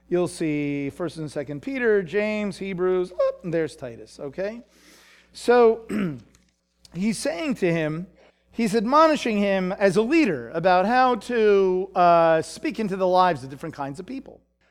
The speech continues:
So he says, uh, "Older men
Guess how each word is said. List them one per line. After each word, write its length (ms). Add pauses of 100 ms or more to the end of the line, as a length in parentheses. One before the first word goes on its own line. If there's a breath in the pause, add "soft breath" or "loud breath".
(120)
So 260
he 160
says, 680 (460)
uh, 960 (360)
"Older 440
men 560